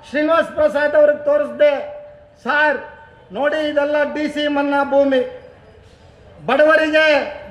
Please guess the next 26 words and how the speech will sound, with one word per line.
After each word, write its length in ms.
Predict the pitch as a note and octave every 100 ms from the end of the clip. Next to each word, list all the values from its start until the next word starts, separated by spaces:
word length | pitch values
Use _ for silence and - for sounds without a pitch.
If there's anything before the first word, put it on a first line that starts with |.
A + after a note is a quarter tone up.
| E3
ದಲಿತರಿಗೆ 680 | C4 D#4 E4+ D#4 D#4 D4+
ಕೊಟ್ಟಿರುವಂಥ 600 | D4 D4 D4+ D4+ D4 D4
ಭೂಮಿ, 540 | D4+ A#3 C#4+ D4+ D#4 D#4 C#4 - - - - - B3+
ಆರ್ 200 | D#4 E4
ಟಿ 200 | E4 -
ಸಿಯಲ್ಲಿ 580 | D4+ D#4 D#4 D#4+ D4 A3+ - - - _
ಪಾಣಿನಲ್ಲಿ 680 | A#3 C#4 E4 E4+ E4+ D#4+ D#4
ಹೆಸರುಗಳಿದೆ 1000 | D4 C#4+ D4+ D#4 D#4+ D#4 E4+ E4 C#4+ - - - _ D#3
ಡಿ 100 | C#4
ಸಿ 240 | D#4 D#4+
ಮನ್ನಾ 380 | D#4+ D#4+ D#4 D#4+
ಭೂಮಿ 320 | D#4 D#4 D4+
ಅಂತ, 260 | D#4 D4+ D4+ D4+ D4 A3+ - - - - F#3+
ಆದರೆ 260 | C4+ D4+ D4
ಕಬ್ಜಾ 460 | D4 D4 D4 D#4
ಮಾಡ್ಕೊಂಡು 540 | D#4 D4+ D4+ D#4 D4 D4
ಕೂತಿದ್ದಾರೆ, 880 | D4 D4 D4 D4 D4 C#4+ C4 F#3+ - -
ಇದನ್ನೆಲ್ಲ 460 | G3+ B3 C#4+ C#4 C#4 C#4+ C#4+
ತೆರವುಗೊಳಿಸ್ಬೇಕು" 840 | C4+ C#4+ C4+ C#4 C4 A3 C4 C4+
ಅಂತೇಳಿ. 560 | C4+ B3+ B3+ A#3 - - - - _ _ _ _ _ -
"ಇಲ್ಲ, 160 | A3+ D4+
ಇಲ್ಲ, 160 | D4 D4
ಮಾಡ್ತೀನಿ, 640 | C4+ C#4+ D4+ D4+ D4 D4
ಮಾಡ್ತೀನಿ" 580 | C#4 C4 C#4+ C#4+ C#4+ C#4+
ಅಂತ 220 | C#4 C4+
ಹೇಳಿದಂಥ 640 | C4 C4 C4 B3+ C4 B3+